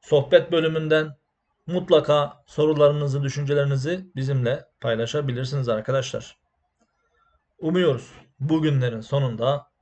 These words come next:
daha iyi günler, özellikle E Y T mağdurlar için daha güzel günler gelecek.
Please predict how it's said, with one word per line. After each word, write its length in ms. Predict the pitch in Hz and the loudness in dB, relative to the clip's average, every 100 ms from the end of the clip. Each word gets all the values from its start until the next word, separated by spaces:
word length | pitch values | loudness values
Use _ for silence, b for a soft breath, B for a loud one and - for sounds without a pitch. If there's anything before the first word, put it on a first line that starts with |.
| - | -8
daha 260 | 120 123 143 | -4 -2 -2
iyi 240 | 123 113 | -2 -6
günler, 480 | 107 104 131 139 _ _ _ _ _ _ _ _ _ _ | -8 -4 -4 -4 _ _ _ _ _ _ _ _ _ _
özellikle 400 | 120 113 120 180 | -8 -6 -2 0
E 80 | 143 | 2
Y 160 | 131 127 | 0 -2
T 160 | 147 | -2
mağdurlar 460 | 151 139 120 113 107 | 0 -2 -2 -6 -8
için 340 | 101 143 151 - _ - | -8 -10 -10 -14 _ -8
daha 240 | 110 131 | -4 -4
güzel 340 | 135 117 113 107 | -4 -4 -6 -6
günler 380 | 117 113 127 | -8 -4 -2
gelecek. 540 | 147 135 131 117 - | 0 0 0 -4 -12